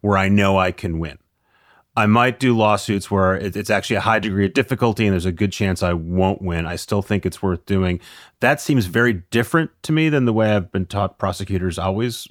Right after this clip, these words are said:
uh, behave, which is even if they think there's a real problem, they're not gonna go forward with the case unless they're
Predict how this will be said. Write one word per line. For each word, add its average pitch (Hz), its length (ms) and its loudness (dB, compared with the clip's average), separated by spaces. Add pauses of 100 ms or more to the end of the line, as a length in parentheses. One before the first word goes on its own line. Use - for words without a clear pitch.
uh, 107 280 0
behave, 117 380 0
which 101 160 0
is 90 160 -4 (260)
even 120 280 2
if 101 120 0
they 110 120 2
think 113 220 0
there's 107 120 0
a 104 60 2
real 92 200 2
problem, 98 440 2
they're 90 160 2
not 90 260 0
gonna 92 140 -4
go 90 160 -2
forward 87 300 -4
with 85 100 -6
the 87 60 -6
case 90 320 -8
unless 85 240 -8
they're 82 200 -10